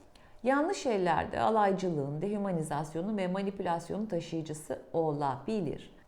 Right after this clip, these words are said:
Açıkçası bana göre olsa olsa demin de dediğim gibi plasebo.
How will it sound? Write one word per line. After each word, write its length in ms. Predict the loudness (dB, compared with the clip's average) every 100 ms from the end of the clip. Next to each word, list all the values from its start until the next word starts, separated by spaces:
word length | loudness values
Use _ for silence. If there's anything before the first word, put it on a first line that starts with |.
| -12
Açıkçası 760 | -8 -8 -8 0 0 0 -4 0
bana 200 | 0 0
göre 360 | 0 0 0 -2
olsa 320 | -2 -2 0
olsa 460 | -2 0 0 0 0
demin 260 | 0 0 0
de 120 | 2
dediğim 320 | 2 0 0
gibi 160 | -2 -4
plasebo. 580 | 0 0 0 -2 -2